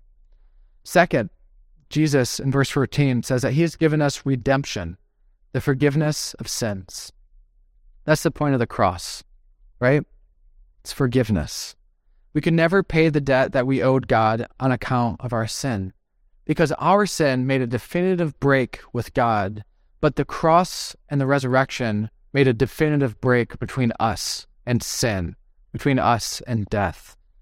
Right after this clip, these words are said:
So if you are tempted to think that God forgives, but perhaps doesn't forget, this is a reminder that he says, "As far as the east is from the west, so far does he remove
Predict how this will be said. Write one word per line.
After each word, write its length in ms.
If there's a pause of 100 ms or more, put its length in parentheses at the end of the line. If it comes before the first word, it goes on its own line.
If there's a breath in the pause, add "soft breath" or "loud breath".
(1160)
So 180
if 80
you 160
are 80
tempted 340
to 80
think 280
that 160
God 280
forgives, 840 (300)
but 120
perhaps 380
doesn't 280
forget, 440 (800)
this 160
is 100
a 80
reminder 800 (440)
that 120
he 100
says, 280
"As 140
far 580
as 160
the 160
east 340
is 140
from 220
the 80
west, 600 (180)
so 320
far 420
does 220
he 140
remove 680